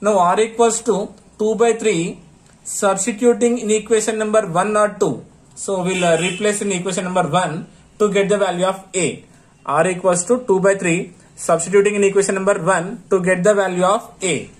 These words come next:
This implies, uh, what is equation number one ma here? A into R cube.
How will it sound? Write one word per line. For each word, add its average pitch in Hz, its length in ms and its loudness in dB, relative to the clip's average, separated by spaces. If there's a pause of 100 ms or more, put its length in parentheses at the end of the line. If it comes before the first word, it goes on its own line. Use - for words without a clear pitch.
(400)
This 170 160 -4
implies, 196 500 -2
uh, 160 160 2
what 170 200 2
is 208 100 -2
equation 214 400 0
number 214 120 2
one 208 160 0
ma 220 100 0
here? 175 340 0 (320)
A 202 260 2
into 214 280 0
R 196 200 0
cube. 170 400 -2